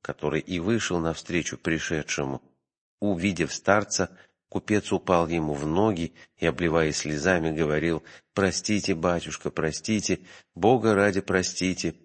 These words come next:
Я подумал, что вы такой же грешный человек, как и мы». «Да ваше мнение правильно»,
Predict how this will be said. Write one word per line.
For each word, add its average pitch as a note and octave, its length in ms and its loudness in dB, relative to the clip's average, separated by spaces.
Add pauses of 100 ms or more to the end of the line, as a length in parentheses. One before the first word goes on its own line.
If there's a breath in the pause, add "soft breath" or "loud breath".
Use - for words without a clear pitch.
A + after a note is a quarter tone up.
(260)
Я F#2 220 0
подумал, F#2 580 4
что - 240 0
вы F#2 160 2
такой F#2+ 460 2
же D#2+ 120 -2
грешный D2+ 520 -2
человек, D2 460 -2
как - 280 -2
и F2 60 2
мы». F2+ 280 0 (1120)
«Да E2+ 220 0
ваше D#2+ 320 -2
мнение D2 500 -4
правильно», A2+ 680 -2